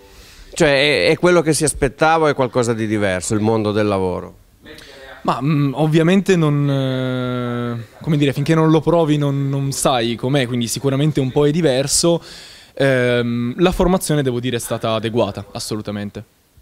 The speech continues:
Speaker 1: Ecco, ci racconti anche lei la sua esperienza. Intanto lei dove,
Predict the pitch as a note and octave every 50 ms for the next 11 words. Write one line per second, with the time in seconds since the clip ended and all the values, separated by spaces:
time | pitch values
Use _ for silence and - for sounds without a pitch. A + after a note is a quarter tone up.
0 | - - - B2+ A2+ - A2+ - - D3 D3 C#3 F3 F#3 E3 D3+ E3+ D#3+ C#3 D#3
1 | D3 C#3+ D3+ D3+ C#3+ C3 A#2+ - D#3 C#3+ - E3 E3+ F3 D#3 - F3 D#3 E3 G3
2 | F3+ F3 F3+ D#3+ F3 F3+ E3 - - - B2 C#3 D3 D3 D3 C#3 C3+ B2+ A2